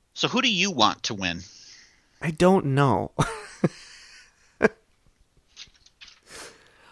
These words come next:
Speaker 2: I like Future Trunks. I
Speaker 1: I
Speaker 2: also
Speaker 1: also like
Speaker 2: really
Speaker 1: Future
Speaker 2: like
Speaker 1: Trunks.
Speaker 2: Cell.
Speaker 1: I also really like Cell. <laughs>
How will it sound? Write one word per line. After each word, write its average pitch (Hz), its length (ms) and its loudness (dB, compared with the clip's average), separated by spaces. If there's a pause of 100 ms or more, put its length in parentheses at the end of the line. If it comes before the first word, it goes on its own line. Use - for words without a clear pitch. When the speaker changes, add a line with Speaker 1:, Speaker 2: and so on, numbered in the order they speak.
(100)
Speaker 2:
I 240 140 12
like 233 280 12
Future 147 400 2
Trunks. - 640 -2 (1500)
I 143 60 4
Speaker 1:
I - 40 6
Speaker 2:
also 190 300 4
Speaker 1:
also 135 200 0
like 156 140 2
Speaker 2:
really 156 160 6
Speaker 1:
Future 139 140 4
Speaker 2:
like 127 140 6
Speaker 1:
Trunks. - 140 -4
Speaker 2:
Cell. 92 400 0 (560)
Speaker 1:
I 87 100 -8
also 98 340 0
really 101 300 -2
like 107 220 0
Cell. 113 420 2
<laughs> - 40 -20